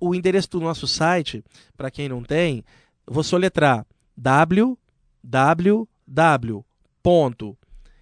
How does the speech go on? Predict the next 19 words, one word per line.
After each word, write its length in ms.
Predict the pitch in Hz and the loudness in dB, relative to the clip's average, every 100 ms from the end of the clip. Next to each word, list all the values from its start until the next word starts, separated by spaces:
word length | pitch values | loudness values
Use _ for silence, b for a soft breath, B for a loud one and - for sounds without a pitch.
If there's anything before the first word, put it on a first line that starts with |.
| _ - | _ -4
i 380 | 190 214 262 - _ _ _ _ _ _ _ - | 0 2 2 -2 _ _ _ _ _ _ _ -2
p, 100 | 240 | -2
P 40 | |
de 140 | 202 160 | 0 -2
pato, 580 | - 135 160 - 196 202 _ _ _ _ - | -2 0 0 -2 -8 -10 _ _ _ _ -4
outro 400 | 165 226 - 170 | 0 2 0 -2
P 180 | - 151 | 0 0
de 140 | 131 | 0
pato 600 | - 131 151 170 196 190 - | -2 0 0 -2 -8 -10 -10
e 100 | 175 | -8
um 160 | 180 | -8
B 200 | 147 185 | -2 0
de 100 | 165 | 0
bola, 600 | 156 147 156 143 123 110 - _ _ - | 2 6 8 8 4 -4 -12 _ _ -10
I 160 | 185 | -8
P 260 | 214 _ 202 | -8 _ 0
P 220 | 190 208 | 4 2
B 360 | 156 151 123 110 _ _ _ | 2 2 0 -4 _ _ _
ponto 500 | 175 170 127 123 | 2 4 2 -6